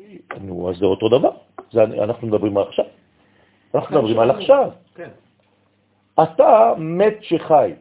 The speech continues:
Speaker 1: נכון? כלומר,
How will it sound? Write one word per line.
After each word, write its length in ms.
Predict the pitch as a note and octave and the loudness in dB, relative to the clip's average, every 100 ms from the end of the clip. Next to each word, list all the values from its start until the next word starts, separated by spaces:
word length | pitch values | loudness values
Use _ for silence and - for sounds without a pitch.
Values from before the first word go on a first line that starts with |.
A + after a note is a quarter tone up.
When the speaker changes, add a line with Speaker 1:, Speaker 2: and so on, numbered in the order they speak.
| _ _ _ _ _ _ _ _ _ _ _ _ _ _ _ _ _ | _ _ _ _ _ _ _ _ _ _ _ _ _ _ _ _ _
Speaker 1:
נכון? 340 | G2+ E3+ G#3 - _ - - _ _ _ _ _ _ _ | -6 -2 -4 -6 _ -20 -20 _ _ _ _ _ _ _
כלומר, 400 | A#2+ C3 C3 | -6 0 -2